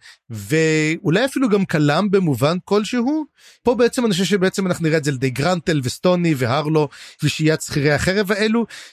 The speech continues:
בדרכם לדרוג'יסטן, ולמכור את ה-, אני מקווה מאוד שהם יפגשו גם את ברוק, ונראה קצת מה הולך שם ומה קורה עם דרוג'יסטן אחרי המלחמה.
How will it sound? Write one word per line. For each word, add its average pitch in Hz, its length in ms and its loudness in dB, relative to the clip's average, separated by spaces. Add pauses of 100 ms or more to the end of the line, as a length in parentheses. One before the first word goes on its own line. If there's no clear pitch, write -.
(100)
בדרכם 214 680 0
לדרוג'יסטן, 226 880 0
ולמכור 151 520 2
את - 140 -4
ה-, 170 180 2 (540)
אני 165 120 2
מקווה 175 220 2
מאוד 240 160 2
שהם 240 140 -2
יפגשו 214 300 -2
גם 190 140 0
את 147 80 2
ברוק, 156 420 0 (320)
ונראה 139 540 0
קצת - 220 -10
מה 147 260 -2 (360)
הולך 151 280 2
שם 175 160 0
ומה 139 180 0
קורה 156 160 -2
עם 147 60 -2
דרוג'יסטן 143 500 0
אחרי 127 180 -2
המלחמה. 131 520 -2